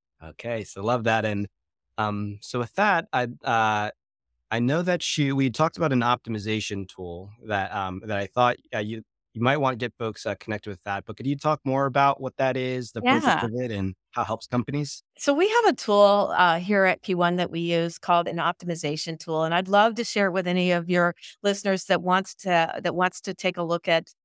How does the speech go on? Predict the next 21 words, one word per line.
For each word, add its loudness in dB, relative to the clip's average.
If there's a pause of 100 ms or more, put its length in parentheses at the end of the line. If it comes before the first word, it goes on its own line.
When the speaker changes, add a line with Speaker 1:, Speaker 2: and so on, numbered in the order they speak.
(140)
Speaker 2:
at -10
their -2
business, -4
you -10
know, -4 (240)
from 2
a 0
little 0
bit 2
of -2
a 0
what 2
if -2
scenario. -8
And -4
so 0
what 2
this -6
tool -2
does 2
is -12